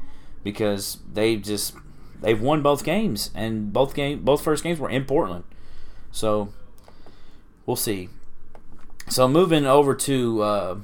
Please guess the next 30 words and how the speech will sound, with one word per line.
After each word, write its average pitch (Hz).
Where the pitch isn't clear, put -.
Louisville 127
stuff, 107
because 107
I 113
know 120
not 113
everybody 117
listens 110
to 120
my 104
show 110
is 98
N 110
B 117
A 117
fans 107
like 107
I 113
am, 113
but, 107
um, 110
a 117
little 131
update 131
on 120
the 107
Courtney 139
Ramey, 123
uh, 104
recruiting, 120